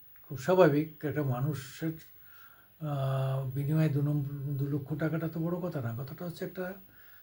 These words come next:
সান্ত্বনা দেওয়া যে কী করে অন্তত কিছুদিন ওরা চলুক, তারপরে অল্টারনেটিভ ব্যবস্থা করা হবে। সেটাও, আহ, মুখ্যমন্ত্রী ওখানকার, আহ,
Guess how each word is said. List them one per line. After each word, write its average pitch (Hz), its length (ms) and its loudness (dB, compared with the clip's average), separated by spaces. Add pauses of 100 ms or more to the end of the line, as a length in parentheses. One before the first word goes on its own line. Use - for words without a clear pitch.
সান্ত্বনা 147 500 0
দেওয়া 139 320 2
যে 147 120 -2
কী - 180 -10
করে 165 260 0
অন্তত 131 340 -4
কিছুদিন 147 380 -4
ওরা 143 460 -4 (540)
চলুক, 165 380 4
তারপরে 131 460 -2 (460)
অল্টারনেটিভ 160 500 6
ব্যবস্থা 127 360 0
করা 113 280 -4
হবে। 104 240 -8 (600)
সেটাও, 185 680 6
আহ, 143 720 0
মুখ্যমন্ত্রী 147 500 -2
ওখানকার, 131 580 0
আহ, 135 260 0